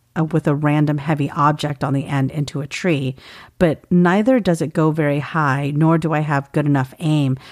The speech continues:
to hit the gap that I want. I know you recommend the special arborist weights and line, but they seem rather expensive for what they are.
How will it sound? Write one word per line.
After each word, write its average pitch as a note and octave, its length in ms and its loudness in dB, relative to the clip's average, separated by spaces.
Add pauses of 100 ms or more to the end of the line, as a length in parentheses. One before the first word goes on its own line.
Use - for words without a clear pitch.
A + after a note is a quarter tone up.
(200)
to D#3 80 -4
hit - 220 -6
the C#3 60 -6
gap C3+ 460 -4
that C#3 120 -4
I C#3 120 -10
want. - 440 -10 (400)
I F#3 120 4
know G3+ 120 4
you D#4 220 4
recommend C#3+ 720 2
the C3 80 -4
special C#3+ 480 -4
arborist D3+ 580 -2
weights C#3 400 -6
and B2+ 180 -2
line, C3+ 440 -2 (260)
but - 140 -4
they F3+ 80 2
seem C4+ 320 2
rather D#3+ 320 2
expensive A3 580 -2
for - 140 -4
what B2+ 180 -2
they B2+ 160 -6
are. - 380 -6